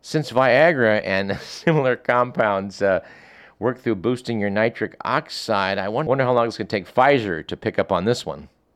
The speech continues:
Of course, th-, the story, I don't know if we've told this story on, on Radio Parallax, but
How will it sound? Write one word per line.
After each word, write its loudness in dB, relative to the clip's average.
Of -20
course, 0
th-, -18
the -6
story, 4
I 4
don't 0
know -4
if -8
we've -6
told 0
this -8
story -4
on, -12
on -10
Radio -8
Parallax, -4
but -6